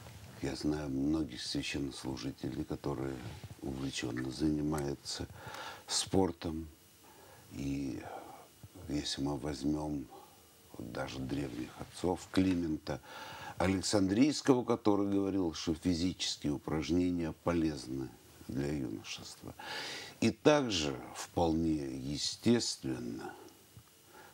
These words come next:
как говорят, любить свою команду. Сейчас, э, употребляет слово "болеть".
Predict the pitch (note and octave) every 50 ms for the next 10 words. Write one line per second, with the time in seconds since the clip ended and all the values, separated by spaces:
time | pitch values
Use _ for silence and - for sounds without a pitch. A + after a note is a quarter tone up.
0 | - - - - - - - - - - - - - - - - - C#2+ C2+ C2+
1 | C#2 B1+ B1+ - - - - - - - - - - - - - - - - -
2 | - - - - - F2 F#2 G#2 G#2 F2+ E2+ C#3 E3+ - - - - G#2+ F#2 F2+
3 | E2+ E2 D#2 - - E2+ D2+ C#2+ C#2 C2+ C2+ C2 B1 D2 - - - A#2+ B2 -
4 | - - - - E2+ E2 E2 D#2+ D#2 D2 D#2 D#2+ E2 - - - - - - -
5 | - - - E2 - A2+ - G#2 F#2 F#2 F2+ F#2+ A2+ B2+ A#2+ F2+ - - - F#2
6 | F#2+ G2+ A2 G#2+ G#2 G#2 G#2+ - - - D#2+ C#2+ D2 A2 A#2+ B2+ A2 F2+ D2+ D#2+
7 | - - - -